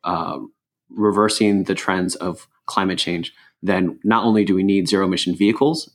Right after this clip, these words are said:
uh, and we need zero emission vehicles that are not privately owned, but are, are shared, and, you know, things like Lyft and Uber, where we see more people utilizing the car,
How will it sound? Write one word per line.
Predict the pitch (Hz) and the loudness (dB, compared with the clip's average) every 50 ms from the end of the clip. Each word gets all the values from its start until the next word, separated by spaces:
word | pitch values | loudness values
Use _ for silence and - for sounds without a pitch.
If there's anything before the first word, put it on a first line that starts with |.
| _ | _
uh, | 92 90 90 87 82 | -2 -2 -2 -2 -2
and | - 98 | -2 0
we | 98 95 | 0 2
need | 95 98 95 95 87 | 2 0 0 0 0
zero | - 107 98 | 0 2 2
emission | 98 92 - - 95 90 | 2 0 0 -2 -2 0
vehicles | - 92 90 - 101 95 85 - | 0 -2 -2 0 -2 -4 -2 -2
that | 90 90 87 | -4 -4 -2
are | 67 92 90 | -2 -2 0
not | 90 90 87 87 85 78 - - _ _ _ _ _ _ _ _ | 0 0 0 0 -2 -4 -6 -12 _ _ _ _ _ _ _ _
privately | - - 95 92 92 98 87 58 | -4 -2 0 0 0 -2 -2 0
owned, | 67 95 101 117 147 - | 0 2 2 2 2 2
but | 98 90 92 | 2 2 2
are, | 92 90 90 85 80 71 - - _ | 2 2 2 0 -2 -4 -8 -10 _
are | 90 90 | -6 -2
shared, | - - - 90 90 90 90 90 95 92 | -2 0 2 2 2 2 2 2 2 0
and, | 87 82 82 82 101 101 - _ _ _ | 0 0 0 -2 -2 -4 -6 _ _ _
you | _ - | _ -8
know, | 92 - | -8 -4
things | - - 92 90 85 - | -2 -2 -2 -2 -2 -4
like | 80 82 - - - _ | -6 -8 -8 -12 -20 _
Lyft | - 92 98 101 95 95 95 - - 92 | -4 0 0 0 0 0 -4 -6 -6 -4
and | 90 87 76 | -4 -4 -2
Uber, | 85 101 87 104 101 98 95 95 92 - - _ _ _ _ _ | -2 -2 0 2 0 2 2 0 -2 -4 -6 _ _ _ _ _
where | - 98 98 | -2 0 0
we | 95 95 | 2 0
see | 90 - - 101 98 | 0 0 0 0 0
more | 95 92 90 98 95 | 2 2 0 -2 -2
people | - - 98 87 92 90 | -4 -6 -6 -2 -2 -2
utilizing | 92 92 87 90 85 85 - 87 | -2 -2 -2 -4 -4 -4 -4 -4
the | 87 | -6
car, | - - 123 110 92 82 - - | -2 0 0 0 0 -2 -6 -10